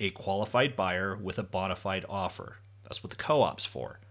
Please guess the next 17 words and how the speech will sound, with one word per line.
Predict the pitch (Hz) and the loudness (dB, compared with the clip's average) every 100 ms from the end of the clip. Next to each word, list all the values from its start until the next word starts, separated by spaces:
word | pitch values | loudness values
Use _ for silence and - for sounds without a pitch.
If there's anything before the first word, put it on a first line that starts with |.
| - - - | -20 -12 -2
But | |
let's | 110 - | 2 6
get | 190 - | 6 8
back | 147 - | 8 8
to | 143 | 2
that | 127 - - | 2 2 0
three | 147 185 | -2 0
percent | - 101 - 87 | 0 0 0 -2
that | 92 117 | -2 -2
he | 113 | 0
would | 139 | 0
have | 131 | 2
paid | 113 101 | 2 0
to | 104 98 | 0 -2
his | 104 98 | -2 -2
listing | 151 - 110 87 | -2 0 -2 -4
agent, | - 85 - - | -6 -6 -8 -12